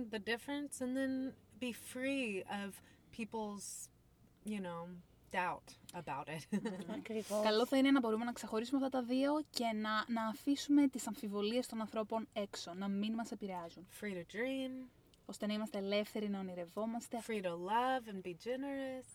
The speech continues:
Speaker 2: Ακριβώς.
Speaker 3: Ελεύθεροι να αγαπάμε, να είμαστε γενναιόδοροι.
Speaker 1: Just free to be authentically who you are made to be.
Speaker 2: Ακριβώς.
Speaker 3: Ελεύθεροι να είμαστε αυθεντικά, οι αυθεντικοί άνθρωποι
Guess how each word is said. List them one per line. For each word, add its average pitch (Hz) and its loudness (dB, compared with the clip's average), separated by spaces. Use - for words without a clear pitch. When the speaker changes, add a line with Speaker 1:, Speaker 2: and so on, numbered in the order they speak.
Speaker 2:
Ακριβώς. 208 -4
Speaker 3:
Ελεύθεροι 240 6
να 208 2
αγαπάμε, 233 4
να 233 2
είμαστε 220 -2
γενναιόδοροι. 233 2
Speaker 1:
Just - -6
free 269 2
to 240 -4
be 220 -2
authentically 196 -8
who 196 0
you 175 -2
are 156 -12
made 156 -4
to 185 -12
be. 165 -16
Speaker 2:
Ακριβώς. 214 4
Speaker 3:
Ελεύθεροι 254 8
να 226 0
είμαστε 240 -2
αυθεντικά, 226 0
οι 220 4
αυθεντικοί 208 0
άνθρωποι 240 0